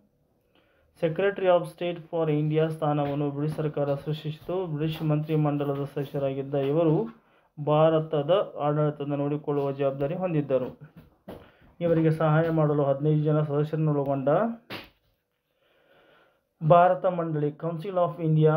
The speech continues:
ಅಸ್ತಿತ್ವಕ್ಕೆ ಬಂದಿತು. ಹತ್ತೊಂಬತ್ತು ನೂರ ಮೂವತ್ತೈದರ ಭಾರತ ಸರ್ಕಾರ ಕಾಯ್ದೆ, ಭಾರತ ಸಂವಿಧಾನದ ಬುನಾದಿ ಸಮರ್ಥಿಸಿ. ಭಾರತ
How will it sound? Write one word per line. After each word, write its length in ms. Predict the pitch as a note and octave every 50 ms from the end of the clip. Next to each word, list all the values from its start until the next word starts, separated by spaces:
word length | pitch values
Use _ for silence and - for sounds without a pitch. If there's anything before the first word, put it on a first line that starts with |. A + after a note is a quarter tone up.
| D#3+
ಅಸ್ತಿತ್ವಕ್ಕೆ 580 | E3 D#3 D#3 - - D#3 D#3 D3+ D3 - - G3+
ಬಂದಿತು. 420 | G3 G3+ F#3 E3+ D#3 D#3 D#3 D3+ C#3+ - - _ _ _ _ _ - - - - - - - D3+ - - - -
ಹತ್ತೊಂಬತ್ತು 560 | - E3+ D#3+ D#3 - G3+ G3+ G3+ G3 G3 -
ನೂರ 180 | F#3 F#3 F#3 F3+
ಮೂವತ್ತೈದರ 540 | E3+ E3 E3+ E3+ D#3+ F3 E3 D#3+ D#3+ E3 D#3+ D#3+
ಭಾರತ 300 | D3 D3 D3+ D#3 D#3+ E3
ಸರ್ಕಾರ 360 | D#3+ D3+ D#3 D3+ D3+ D#3 D3+ D3
ಕಾಯ್ದೆ, 420 | D3 D3 D3+ C#3+ D3 D3 D3 D#3 D#3+ D#3+ D#3+
ಭಾರತ 320 | C#3+ C#3 C#3 C#3+ D3+ D#3 D#3+ D3+
ಸಂವಿಧಾನದ 560 | D#3 - C#3+ D3+ D3+ D3 D3 C#3+ C#3 C#3 C#3+
ಬುನಾದಿ 360 | C#3 C#3 C#3+ C#3+ C#3 C#3+ C#3 C#3
ಸಮರ್ಥಿಸಿ. 540 | - D3 C3+ C3+ C3 - C#3+ - - B2+ G2 E2+ - _ _ _ _ _ _ _ _ _ _ _ _ _ _ _ _ _ _ _ _ _ _ _ _ _ _ -
ಭಾರತ 360 | D3+ E3 F3 F#3 G3+ F#3+